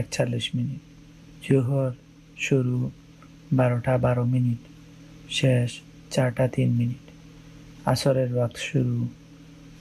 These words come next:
চারটা চার মিনিট, শেষ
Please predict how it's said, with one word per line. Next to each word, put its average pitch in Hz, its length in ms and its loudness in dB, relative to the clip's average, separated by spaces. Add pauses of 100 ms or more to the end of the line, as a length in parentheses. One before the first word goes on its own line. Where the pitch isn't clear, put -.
(120)
চারটা 127 400 0
চার 131 300 -2
মিনিট, 123 360 -6 (800)
শেষ 123 340 2